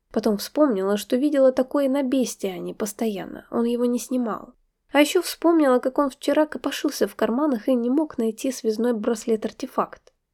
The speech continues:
Похоже, он его выронил где-то. Либо в подземелье, либо в озере.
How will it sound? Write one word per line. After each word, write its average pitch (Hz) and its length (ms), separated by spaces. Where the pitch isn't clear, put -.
Похоже, 262 440
он 262 140
его 269 240
выронил 262 480
где-то. 202 460
Либо 214 280
в 202 100
подземелье, 233 960
либо 208 240
в 196 140
озере. 233 540